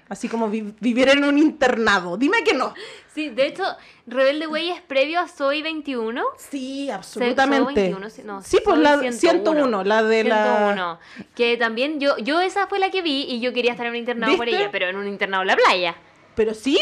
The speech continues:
Speaker 1: po,
Speaker 2: Sí,
Speaker 1: pues
Speaker 2: po.
Speaker 1: acá era como, o sea, el,
Speaker 2: Era
Speaker 1: el
Speaker 2: como de millonarios.
Speaker 1: Sí,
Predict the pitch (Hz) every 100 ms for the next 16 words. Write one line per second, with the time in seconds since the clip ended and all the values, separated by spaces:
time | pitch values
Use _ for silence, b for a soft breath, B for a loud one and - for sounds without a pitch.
0 | 302 240 190 254 247 262 247 277 277 269
1 | 262 254 240 214 214 247 226 220 208 214
2 | 233 240 247 247 233 220 202 240 254 175
3 | 175 -